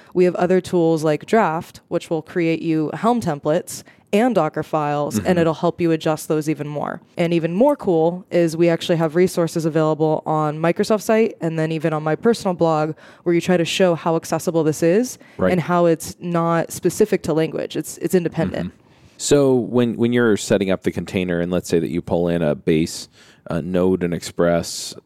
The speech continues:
Speaker 2: uh, you know, Docker setup
Speaker 1: Mm-hmm.
Speaker 2: or container definition, I,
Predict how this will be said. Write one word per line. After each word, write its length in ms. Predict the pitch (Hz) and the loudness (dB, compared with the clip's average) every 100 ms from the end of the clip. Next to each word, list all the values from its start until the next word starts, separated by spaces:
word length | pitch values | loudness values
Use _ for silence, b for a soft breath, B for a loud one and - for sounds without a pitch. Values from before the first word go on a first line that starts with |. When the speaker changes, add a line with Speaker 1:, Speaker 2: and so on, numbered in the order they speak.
| - | -12
Speaker 2:
uh, 220 | 82 69 - | -10 -10 -10
you 140 | 101 95 | -6 -6
know, 160 | 82 | -4
Docker 360 | 95 90 101 90 | -2 -2 0 -2
setup 480 | - 85 80 - - | 0 0 0 -2 -6
Speaker 1:
Mm-hmm. 560 | 220 339 - _ - - | -6 -6 -10 _ -6 -2
Speaker 2:
or 220 | - - | -2 -4
container 680 | 101 95 104 98 90 87 87 | -6 -4 -2 -2 -2 -6 -4
definition, 640 | 92 87 87 87 - | -2 -2 -4 -6 -4
I, 100 | 85 | -6